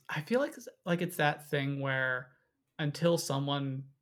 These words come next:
who has lived and experienced something tells that story, there are just little touches that you won't, like,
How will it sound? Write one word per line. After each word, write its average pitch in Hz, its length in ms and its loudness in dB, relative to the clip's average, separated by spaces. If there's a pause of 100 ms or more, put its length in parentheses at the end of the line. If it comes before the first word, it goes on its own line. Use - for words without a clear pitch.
(500)
who 139 200 0
has 135 460 -8
lived 139 380 -4
and 139 100 -6
experienced 131 540 -8
something 147 340 -4
tells 131 360 -4
that 131 200 -8
story, 139 580 -6 (300)
there 151 160 8
are 147 60 6
just 156 240 -4 (100)
little 170 320 2
touches 139 560 -2
that 127 360 -8 (880)
you 143 200 0
won't, 143 240 2
like, 139 200 0